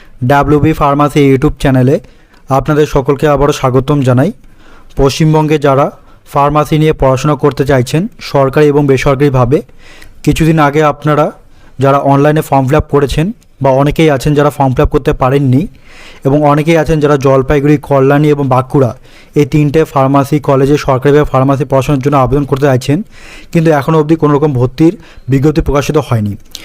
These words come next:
Pharmacy Council of ইন্ডিয়া এই বিষয়ে একটা নতুন বিজ্ঞপ্তি জারি করেছে, যেখানে পরিষ্কার জানানো হয়েছে যে প্রত্যেকটা স্টেট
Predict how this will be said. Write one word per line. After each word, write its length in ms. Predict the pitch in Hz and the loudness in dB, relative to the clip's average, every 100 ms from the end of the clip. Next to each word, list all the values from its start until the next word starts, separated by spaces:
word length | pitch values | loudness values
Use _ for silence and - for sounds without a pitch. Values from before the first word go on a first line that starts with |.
| - - | -20 -6
Pharmacy 440 | 139 143 151 151 160 | 0 0 0 0 0
Council 260 | 151 147 156 | 0 0 -2
of 60 | 160 - | -2 -2
ইন্ডিয়া 420 | 156 160 147 143 160 - - - | 0 2 2 2 0 -4 -18 -4
এই 200 | 151 156 | 2 2
বিষয়ে 320 | 156 143 160 151 | 2 2 0 0
একটা 140 | 156 | 0
নতুন 340 | 143 135 156 | 0 0 0
বিজ্ঞপ্তি 360 | 139 123 - 160 | 0 0 -2 -2
জারি 240 | 131 135 151 | 0 0 0
করেছে, 400 | 139 123 - 165 - - - - - | 0 0 0 -2 -2 -12 -20 -14 -4
যেখানে 260 | 135 156 | 0 0
পরিষ্কার 480 | 147 143 143 - 165 | 0 0 0 0 0
জানানো 300 | 143 139 151 | 2 2 0
হয়েছে 360 | 147 147 131 165 185 | 0 2 2 0 0
যে 140 | 151 156 | 0 0
প্রত্যেকটা 540 | - 147 - 156 - 160 156 | 0 -4 -2 -4 0 0 0
স্টেট 260 | 127 156 | 0 -2